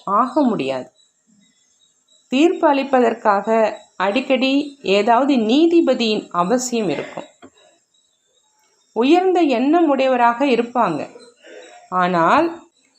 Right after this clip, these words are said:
உறுதியான எண்ணம் வைத்திருப்பவராக இருக்க மாட்டாங்க.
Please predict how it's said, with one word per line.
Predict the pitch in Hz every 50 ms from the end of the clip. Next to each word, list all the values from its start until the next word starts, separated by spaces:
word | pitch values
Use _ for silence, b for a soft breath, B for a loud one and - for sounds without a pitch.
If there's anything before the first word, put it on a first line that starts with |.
| _ _ _
உறுதியான | - 202 247 277 294 277 254 302 311 320 349 359 359
எண்ணம் | 320 254 220 220 247 262 277 311 320 330 339 339 - - -
வைத்திருப்பவராக | 208 220 254 247 - 254 226 226 - 220 208 196 170 165 165 165 277
இருக்க | 339 320 294 277 277 - 254
மாட்டாங்க. | 233 196 165 160 156 - - 151 143 123 113